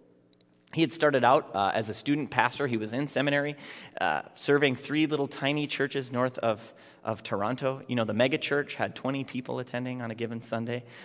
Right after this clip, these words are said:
The mini church had, had, um, had, had six people. And so when his wife and himself and their infant son showed up, they, you know, increased the attendance <laughs> by, by fifty percent.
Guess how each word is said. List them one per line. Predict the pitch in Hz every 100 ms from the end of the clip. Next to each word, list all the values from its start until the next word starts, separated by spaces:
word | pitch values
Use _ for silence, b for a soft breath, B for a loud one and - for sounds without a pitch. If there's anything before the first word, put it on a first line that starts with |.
| B
The | 101
mini | 104 104 113 139 156
church | - 147 151 -
had, | - 110 104 101 B B
had, | - 98 95 -
um, | 92 87 -
had, | - 95 - - -
had | 101 95
six | - - -
people. | 151 151 156 -
And | 107 98
so | - 107 95 95 B B
when | 104 104 - -
his | 117 104
wife | 110 123 127
and | 110
himself | 113 113 117 117
and | 101 101
their | 107 107 - 113
infant | 117 113 101
son | - 120 139
showed | - 117 113
up, | 156
they, | 107 101 101 B B
you | 110
know, | 107 - -
increased | 127 - 143 135
the | 123
attendance | 123 135 180 175
<laughs> |
by, | 123 120 165 139 131
by | 127
fifty | 143 147 170 160
percent. | 139 135 151 214